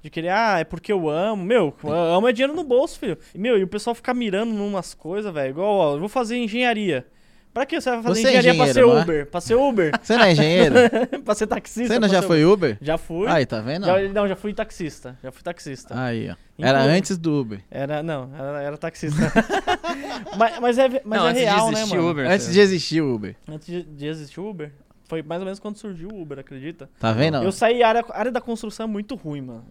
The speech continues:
Speaker 1: Mano, é o pior setor que
Speaker 2: Você
Speaker 1: tem.
Speaker 2: se
Speaker 3: É
Speaker 2: formou em
Speaker 3: pesado.
Speaker 2: engenharia
Speaker 1: É o
Speaker 2: civil?
Speaker 1: pior setor. Engenharia de pavimentos, meu, é de construção pesada.
Speaker 2: Sim.
Speaker 1: Construção pesada. Meu, é, é a pior área. Por quê? Porque tem uma obra aqui, você fica lá um ano, um ano e pouquinho de boa.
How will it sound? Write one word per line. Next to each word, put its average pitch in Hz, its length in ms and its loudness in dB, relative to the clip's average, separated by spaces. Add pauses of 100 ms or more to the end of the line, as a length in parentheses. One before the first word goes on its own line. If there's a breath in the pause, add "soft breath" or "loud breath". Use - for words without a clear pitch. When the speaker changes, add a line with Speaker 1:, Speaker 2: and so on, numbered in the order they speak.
Speaker 1:
Mano, 190 200 -12
é 143 60 -4
o 160 60 -8
pior 180 280 -4
setor 165 340 -12
que 127 60 -14
Speaker 2:
Você 143 320 -2
Speaker 1:
tem. - 80 -12
Speaker 2:
se - 100 -4
Speaker 3:
É - 20 -4
Speaker 2:
formou 160 180 0
em 151 40 0
Speaker 3:
pesado. 170 140 4
Speaker 2:
engenharia 151 280 2
Speaker 1:
É 139 40 0
o - 20 -4
Speaker 2:
civil? 143 300 2
Speaker 1:
pior 214 100 2
setor. 151 340 -8 (380 soft breath)
Engenharia 190 680 -6
de 196 400 -6
pavimentos, 185 840 -10
meu, 120 300 -12
é 120 140 -10
de 131 380 -12
construção 233 500 -10
pesada. 156 440 -8
Speaker 2:
Sim. 101 340 -8
Speaker 1:
Construção 170 440 -16
pesada. 143 460 -12 (500 soft breath)
Meu, 208 200 -4
é, 175 140 0 (180)
é 208 80 -2
a 233 60 0
pior 285 300 -4
área. 147 300 -2
Por 202 220 -12
quê? 175 120 -8
Porque 175 220 -10
tem 196 140 -10
uma 196 100 -6
obra 175 240 -6
aqui, 190 180 -14
você 214 140 -20
fica - 240 -14
lá 131 260 -6
um 143 200 -10
ano, 147 280 -10
um 143 40 -10
ano 147 100 -10
e 147 40 -16
pouquinho 151 360 -14
de 160 80 -16
boa. 139 200 -6